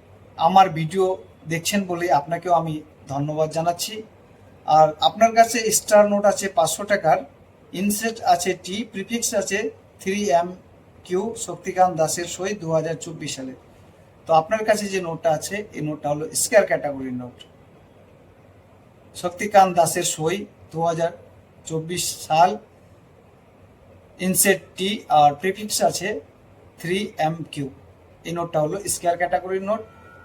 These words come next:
আর বর্তমান দাম এই নোটটার ছশো টাকা। তো এই নোটগুলো আপনারা যত্ন করে রাখুন, যদি ইউএনসি কন্ডিশনে থাকে,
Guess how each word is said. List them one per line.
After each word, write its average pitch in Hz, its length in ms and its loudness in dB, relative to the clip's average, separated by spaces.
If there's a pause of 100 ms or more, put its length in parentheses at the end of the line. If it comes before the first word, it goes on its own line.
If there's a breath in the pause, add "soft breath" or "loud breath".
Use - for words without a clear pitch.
আর 135 160 -2
বর্তমান 175 500 2
দাম 147 220 4 (200)
এই 160 100 -8
নোটটার 156 420 -4
ছশো 175 360 -4
টাকা। 127 240 -8 (1600)
তো 180 100 -6
এই 196 180 4
নোটগুলো 208 440 4
আপনারা 165 420 6
যত্ন 143 320 -8
করে 180 140 -2
রাখুন, 180 320 4
যদি 165 260 -8
ইউএনসি 165 440 -6
কন্ডিশনে 151 460 -4
থাকে, 202 400 -4